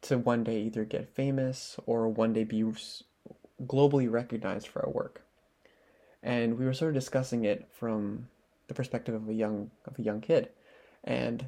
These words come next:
the day you are born these days is you're born, there's a camera out in front of you. Your cognitive development is through apps. And by the time that you're age five or six,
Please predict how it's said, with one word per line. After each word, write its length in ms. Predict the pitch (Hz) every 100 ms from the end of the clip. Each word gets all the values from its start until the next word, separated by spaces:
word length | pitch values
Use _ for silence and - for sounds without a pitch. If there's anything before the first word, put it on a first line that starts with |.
| -
the 80 | 127
day 260 | 127 139
you 180 | 151 135
are 100 | 123
born 500 | 110 120 120 104 104
these 180 | 107 101
days 440 | - 110 110 - _ _ _ _ _ -
is 360 | 123 117 110 - -
you're 120 | 123
born, 540 | 113 127 139 147 156 - _ _ _
there's 160 | - 117
a 40 |
camera 380 | 113 123 113 107
out 80 | 107
in 60 | -
front 200 | 104 104
of 100 | -
you. 180 | - - _ _ _ _ - -
Your 160 | 123
cognitive 560 | 113 - 131 135 135 123
development 720 | 120 113 120 143 151 156 - -
is 280 | 120 113 110
through 260 | - 117 -
apps. 520 | 113 117 - - - _ _ _ _ _ _ _ _ - -
And 480 | 113 113 113 110 107 - _ _ _ - -
by 100 | 127
the 100 | 120
time 440 | - - 180 143
that 180 | 123 117
you're 100 | 113
age 240 | 120 113
five 300 | - 123 117
or 60 | 110
six, 420 | - 135 120 -